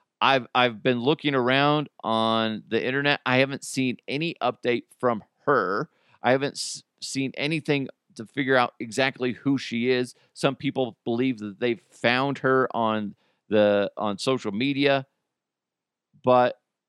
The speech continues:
we haven't got an actual update from her. There's people saying that she was drunk. She was drinking before she got on there. Here's the thing. Here,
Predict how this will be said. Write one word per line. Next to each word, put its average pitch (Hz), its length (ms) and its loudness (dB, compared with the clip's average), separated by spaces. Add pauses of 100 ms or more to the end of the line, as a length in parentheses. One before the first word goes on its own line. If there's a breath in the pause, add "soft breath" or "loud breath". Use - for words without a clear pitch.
(680)
we 113 160 -2
haven't 131 360 0 (200)
got 113 260 2
an 113 120 -4
actual 110 480 -4
update 107 400 -2 (120)
from 131 240 0
her. 92 220 -6 (1200)
There's 123 220 2
people 139 360 0
saying 131 340 0
that 123 180 0
she 127 320 2
was 120 480 2
drunk. 110 480 -4 (140)
She 113 200 -6
was 104 280 -2
drinking 113 520 -4
before 113 360 -2
she 113 160 -6
got 104 260 0
on 104 220 -4
there. 113 300 -2 (1400)
Here's 262 280 2
the 190 140 2
thing. 95 340 -6 (600)
Here, 226 240 -2